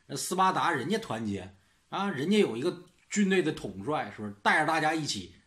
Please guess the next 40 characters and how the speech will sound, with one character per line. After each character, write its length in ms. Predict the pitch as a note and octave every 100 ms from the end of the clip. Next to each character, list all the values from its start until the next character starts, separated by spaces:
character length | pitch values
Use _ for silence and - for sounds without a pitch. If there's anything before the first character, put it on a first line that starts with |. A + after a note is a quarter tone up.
| -
是 80 |
不 60 | A#2
是 60 | A2+
战 260 | G3 C3+
无 80 | C3
不 180 | A#2+ A#2+
胜， 260 | E3+ A2 - _ _ _ _
统 420 | - D3 G#2+ G#2+
治 280 | B2+ A3+ G3+
整 240 | B2 F#2
个 180 | G#2+ F3+
这 100 | E3+
一 140 | D3 D3
片 360 | - E3 - _ _ _
啊？ 320 | D#3 F3+ F#3 - _ _ _ _ -
结 180 | C#3 F3+
果 140 | D3+
呢， 140 | C#3
雅 240 | C#3 A#2 F3
典 180 | F3+ G#2
呢， 80 |
人 240 | G2+ G2 C3
家 140 | G3
是 320 | C3+ G#2 F#2+ _ _
誓 320 | - - C4 A3+
死 180 | -
捍 260 | - - F3+
卫 140 | F3+
你 120 | E3+ G3
说 220 | - D3
话 160 | -
权 180 | A3+ - -
利， 80 | C#3 - _ _ _ _ _
<laughs> 560 | _ _ - - - -
所 140 | B3+
以 240 | A#3 - -
胜 480 | - - D#4+ A3+ C3
负 220 | G#3 A3
已 200 | - F#2+
分 500 | - D#3+ D3+ G#2 D#2+